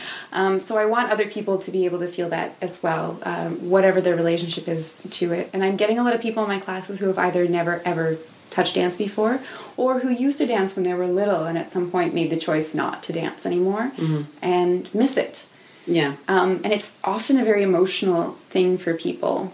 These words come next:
Speaker 1: that they feel like, "Oh, you know, that has, that ship has sailed, that time has passed." It's not something that they ha-, like, have access to anymore.
Speaker 2: Yeah.
Speaker 1: So I really like being able to off-, both of those, offer both of those people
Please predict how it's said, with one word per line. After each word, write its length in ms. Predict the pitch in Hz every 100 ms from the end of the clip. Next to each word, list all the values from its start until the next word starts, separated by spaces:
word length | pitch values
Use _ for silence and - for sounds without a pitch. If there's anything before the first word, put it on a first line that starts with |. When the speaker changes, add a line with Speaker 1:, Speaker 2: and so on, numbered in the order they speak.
| -
Speaker 1:
that 160 | 165 165
they 100 | 165
feel 260 | 165 170 165
like, 260 | 160 156 -
"Oh, 320 | 190 180 170 -
you 160 | 175
know, 100 | 160
that 280 | 160 160 - - -
has, 280 | 165 - - -
that 160 | 175 -
ship 220 | 180 -
has 160 | - -
sailed, 540 | - 220 214 214 214
that 160 | 160 -
time 240 | 156 156
has 160 | 147 -
passed." 680 | - 214 214 208 208 -
It's 160 | 185 -
not 220 | 180 -
something 300 | 185 175 165
that 140 | 156
they 300 | 165 156 151
ha-, 240 | - - - -
like, 320 | 196 - - -
have 240 | - 156
access 460 | - 180 - 240 240
to 160 | 277 262
anymore. 500 | 269 277 294 339 370 -
Speaker 2:
Yeah. 380 | 170 156 151 151
Speaker 1:
So 120 | - 208
I 60 |
really 300 | 220 240 240
like 380 | 220 208 202 - - - -
being 180 | 214 202
able 120 | 190
to 100 | 175
off-, 280 | 185 185 - - - -
both 240 | 196 202
of 80 | 202
those, 420 | 180 165 165 -
offer 340 | - 175 175 175
both 240 | 175 175
of 60 | 165
those 180 | 170 170
people 460 | 170 165 160 160